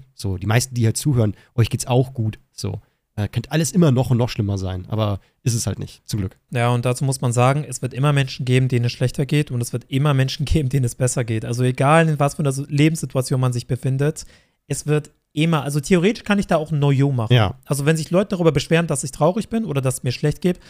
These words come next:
Speaker 2: obwohl ich ja in so einer privilegierten Position bin, dann könnte ich sagen, "Ach, aber du hast ein Smartphone. Okay, du magst vielleicht irgendwie mehr Depressionen haben, aber du hast ein Smartphone."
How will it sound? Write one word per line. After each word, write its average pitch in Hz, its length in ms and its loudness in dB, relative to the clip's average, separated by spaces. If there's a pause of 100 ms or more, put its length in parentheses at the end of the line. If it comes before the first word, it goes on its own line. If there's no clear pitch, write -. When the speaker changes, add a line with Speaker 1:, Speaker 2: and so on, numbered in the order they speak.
(140)
Speaker 2:
obwohl 151 300 4
ich - 80 -4
ja 160 80 2
in 143 60 0
so 147 80 0
einer 143 100 0
privilegierten 127 580 -4
Position 131 480 -4
bin, 156 160 -2 (220)
dann - 100 -4
könnte 220 220 0
ich 170 140 -6
sagen, 160 360 2
"Ach, 151 260 0 (260)
aber 143 180 4
du 151 180 6
hast 139 200 -2
ein - 40 -8
Smartphone. 139 640 0 (220)
Okay, 202 240 6
du 147 80 0
magst 131 220 2
vielleicht 127 220 0
irgendwie 123 200 -2
mehr 113 120 0
Depressionen 156 640 4
haben, 117 240 0
aber 120 220 2
du 147 200 4
hast 135 160 -2
ein 160 60 -2
Smartphone." 196 480 0